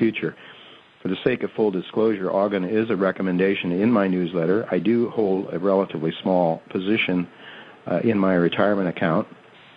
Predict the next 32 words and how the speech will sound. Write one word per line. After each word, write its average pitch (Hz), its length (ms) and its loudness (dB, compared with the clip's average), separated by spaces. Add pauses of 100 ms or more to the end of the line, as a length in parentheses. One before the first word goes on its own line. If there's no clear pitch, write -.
(340)
Also, 104 480 2
my 95 180 -2
company, 104 400 -2
Taylor 95 300 -2
Hard 90 180 0
Money 87 160 0
Advisors, 85 580 0 (640)
did 123 200 0
receive 101 500 -2
a 92 140 -4 (100)
small 95 320 0
fee 98 260 2
for 87 120 0
a 85 40 2
video 95 380 0
interview 85 420 2
I 87 100 0
did 90 420 0
with 92 160 0 (240)
David 90 320 0
Mason, 98 440 -2 (540)
uh, 87 240 -2 (360)
in 95 500 2
June 101 340 2
of 80 100 -8
this 87 140 -4 (100)
year. 90 300 0 (480)
Well, 107 140 2
I've 135 120 0
done 123 160 -2
enough 101 240 -4
talking, 101 540 -2